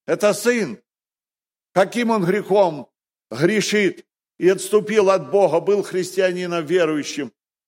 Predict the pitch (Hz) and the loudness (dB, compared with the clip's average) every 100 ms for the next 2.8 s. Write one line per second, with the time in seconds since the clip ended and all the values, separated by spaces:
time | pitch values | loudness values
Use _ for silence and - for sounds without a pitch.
0 | _ 135 165 156 160 170 190 214 214 220 | _ -2 -2 -2 -4 -2 0 2 2 0
1 | 226 240 196 156 - 123 - _ _ _ | 2 2 2 -2 -2 -4 -6 _ _ _
2 | _ _ 160 190 185 185 185 | _ _ 0 2 4 2 0